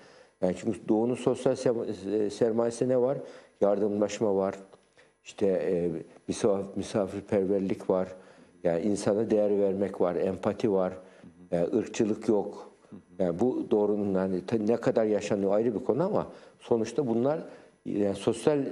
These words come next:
sermaye. Bunun için şimdi, e, Birleşmiş Milletler, e, bununla ilgili bin dokuz yüz doksan üç yılında ilk defa Birleşmiş Milletler, Chicago'da şey yapıldı. Dünya Ahlak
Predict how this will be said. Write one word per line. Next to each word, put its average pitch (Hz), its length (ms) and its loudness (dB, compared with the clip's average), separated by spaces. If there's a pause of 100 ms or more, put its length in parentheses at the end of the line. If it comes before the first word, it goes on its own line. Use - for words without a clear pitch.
(120)
sermaye. 110 640 2
Bunun 165 200 0
için 170 220 -4
şimdi, 156 500 -2 (480)
e, 101 340 0
Birleşmiş 135 540 0
Milletler, 127 640 0 (720)
e, 95 120 2
bununla 127 380 2
ilgili 120 420 0
bin 123 120 -2
dokuz 131 180 0
yüz 120 100 -2
doksan 131 340 0
üç 135 160 -4
yılında 120 280 0
ilk 143 240 -4
defa 123 400 0
Birleşmiş 117 440 -4
Milletler, 107 240 -8
Chicago'da 135 580 0
şey 139 200 0
yapıldı. 87 520 -2 (640)
Dünya 123 400 2
Ahlak 113 580 0